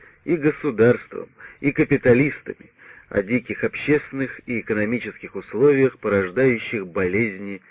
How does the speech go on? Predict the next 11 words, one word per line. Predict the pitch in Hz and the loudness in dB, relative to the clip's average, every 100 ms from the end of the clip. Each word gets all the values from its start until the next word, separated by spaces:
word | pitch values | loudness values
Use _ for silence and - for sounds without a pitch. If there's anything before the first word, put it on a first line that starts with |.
| _ _ - | _ _ -14
и | 95 | -12
голод. | 90 92 - - _ - _ _ _ _ _ _ _ _ _ _ _ _ _ _ _ _ _ _ _ | -10 -10 -10 -12 _ -20 _ _ _ _ _ _ _ _ _ _ _ _ _ _ _ _ _ _ _
«Медицина | 90 98 107 - - 160 117 90 _ _ - - | -8 -4 -4 -4 0 0 0 -6 _ _ -20 -12
незаметно | 113 131 123 139 156 165 - 143 | 0 0 6 6 6 4 4 4
завела | 131 139 143 151 | 6 6 8 8
нас | 147 143 | 6 2
в | - | 0
социальную | 143 - 135 147 143 147 151 151 | -6 0 4 6 6 6 6 6
область», | 107 92 - | 4 -4 -6
писал | 87 - 101 92 | -18 -4 -2 0
он | 90 85 | -4 -6